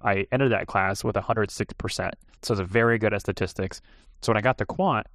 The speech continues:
which is basically statistics for business, uh, I, like, within the first half of the semester, I was, uh, the only A student. And then, uh, there were, we started up with, like, thirty,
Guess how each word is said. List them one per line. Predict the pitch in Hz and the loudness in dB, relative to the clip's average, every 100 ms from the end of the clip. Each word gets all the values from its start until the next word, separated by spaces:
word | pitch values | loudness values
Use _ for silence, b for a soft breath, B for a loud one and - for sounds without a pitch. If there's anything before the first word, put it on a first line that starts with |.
| - | -8
which | - - | -4 -2
is | - | 0
basically | 127 135 - 107 | 2 0 0 -2
statistics | - 98 98 104 - | 0 -2 -2 -2 -4
for | 101 | -2
business, | 98 92 90 92 - _ - | -2 0 0 -2 -8 _ 0
uh, | 104 95 92 85 95 - - | 4 6 4 4 0 -2 2
I, | 107 117 120 123 120 - | 4 6 4 4 2 2
like, | 98 117 | 0 0
within | 117 120 110 | 0 0 0
the | 95 | 0
first | - 104 - - - | 0 -2 -4 -10 -8
half | - 107 101 | -2 -2 -2
of | - | -2
the | - | -4
semester, | - 98 98 - 104 98 | -2 0 0 0 0 2
I | 101 101 | 2 2
was, | 101 92 90 90 - - - - | 4 4 4 0 -4 -10 -8 -4
uh, | 92 87 87 90 | -2 0 0 -2
the | 113 - | -4 -2
only | 110 110 113 107 | 0 0 0 0
A | 98 | -2
student. | - 95 95 120 - - _ 107 | -2 -2 0 -2 -6 -20 _ -2
And | 98 | 0
then, | 98 - _ - | 0 -4 _ -2
uh, | 95 90 87 87 90 | 2 4 4 2 0
there | 98 | 0
were, | 92 87 - | 0 -2 -4
we | 113 113 | -4 0
started | 139 123 | 0 0
up | |
with, | 107 | -2
like, | - | -2
thirty, | 104 98 95 | 0 0 0